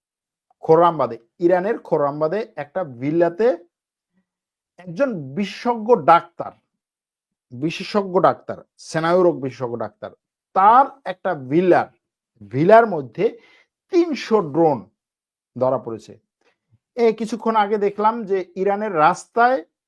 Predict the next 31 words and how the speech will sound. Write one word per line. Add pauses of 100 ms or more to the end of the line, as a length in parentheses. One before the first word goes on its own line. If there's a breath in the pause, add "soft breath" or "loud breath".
(300)
একটা, (160)
উম,
ট্রাক (100)
চালিয়ে,
খুব
সম্ভবত
ড্রোন
নিয়ে
ট্রাক
চালিয়ে
যাচ্ছে (340)
এবং, (300)
আহ, (160)
ইরানের (400)
গোয়েন্দারা
ধারণা
করেছে
যে
এটা
হচ্ছে
মোসাদের (140)
চর।
পরবর্তীতে
তাকে
ধাওয়া
করে (360 soft breath)
এবং
সে
কতক্ষণ
পর্যন্ত
ট্রাক